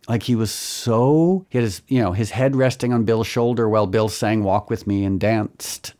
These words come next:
did this spontaneous choreography. And it was really a beautiful moment. So for my next record, I wanted to do a cover of Walk With Me.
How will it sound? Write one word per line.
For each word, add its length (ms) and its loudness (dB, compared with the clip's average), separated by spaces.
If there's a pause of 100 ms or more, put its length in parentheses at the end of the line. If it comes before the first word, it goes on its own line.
(100)
did 120 -2
this 140 -2
spontaneous 580 -2
choreography. 500 0
And 100 -2
it 20 -6
was 100 -4
really 920 2
a 60 0
beautiful 480 0
moment. 440 -4
So 640 2
for 260 -2
my 180 2
next 420 2
record, 560 0
I 100 2
wanted 340 4
to 60 0
do 180 2
a 40 0
cover 680 -2 (180)
of 180 -2
Walk 320 -2
With 180 -4
Me. 220 -8